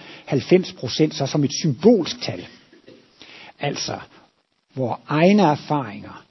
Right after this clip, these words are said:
er den vigtigste faktor i udviklingen. Det, det, det udgør halvfems procent. Men åndsvidenskaben, eller verdensgenløsning, åndsvidenskaben, det er også en meget vigtig faktor, og den udgør måske ni procent.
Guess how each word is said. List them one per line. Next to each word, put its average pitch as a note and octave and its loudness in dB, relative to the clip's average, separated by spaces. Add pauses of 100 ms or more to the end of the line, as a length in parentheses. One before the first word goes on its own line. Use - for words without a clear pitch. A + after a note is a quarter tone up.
(140)
er C3 -4
den A#2+ -4
vigtigste D3+ 0
faktor - -8
i - -10
udviklingen. G#2 -10 (580)
Det, C3 -6
det, C#3+ 0
det C#3 0
udgør C#3+ 2
halvfems A#2 -4
procent. - -14 (640)
Men C3+ 0 (300)
åndsvidenskaben, A2+ -6 (280)
eller A#2 -6
verdensgenløsning, G#2+ -6
åndsvidenskaben, G2+ -10 (400)
det F3 4
er F#3 4
også F#3+ -2
en F3+ 2
meget C#3+ 2
vigtig C3+ -2
faktor, - -14 (180)
og B2 -14
den E3+ 0
udgør D#3+ 2
måske B2 -6 (360)
ni C4 8
procent. - -10